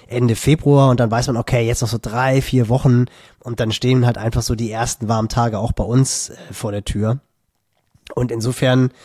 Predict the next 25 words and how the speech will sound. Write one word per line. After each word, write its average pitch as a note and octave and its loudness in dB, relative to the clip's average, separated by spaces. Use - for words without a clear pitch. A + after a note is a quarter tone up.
äh, A#2 0
freut F#3+ 2
mich G3 0
das E3 -2
total, G#3+ -2
dass G#2+ -8
du A#2 -6
das A#2 -4
so, A#2+ 0
dass B2 -4
du - -8
das A#2 -2
so B2+ -4
berichtest. B2+ 0
Und C#3+ 2
du D#3+ 0
bist D#3+ 0
auch A2+ 0
gesund C#3 2
geblieben, E3 0
bist - -2
zurück C3+ 0
in B2 0
der C3 2
Routine. A#2+ -2